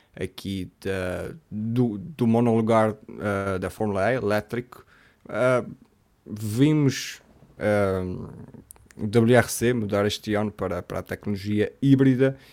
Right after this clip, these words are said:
e muitos pilotos aí a queixarem-se do, do súbito, às vezes, eh, a potência está logo ali debaixo do pedal com essa,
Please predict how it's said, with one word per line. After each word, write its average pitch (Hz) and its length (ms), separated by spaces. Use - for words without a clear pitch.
e 120 120
muitos 123 340
pilotos 117 720
aí 110 360
a 110 60
queixarem-se 107 760
do, 85 460
do 110 200
súbito, - 960
às 104 160
vezes, 107 480
eh, 98 300
a 104 60
potência 117 520
está - 420
logo 117 280
ali 117 180
debaixo 113 420
do 120 80
pedal 110 520
com 107 340
essa, 101 580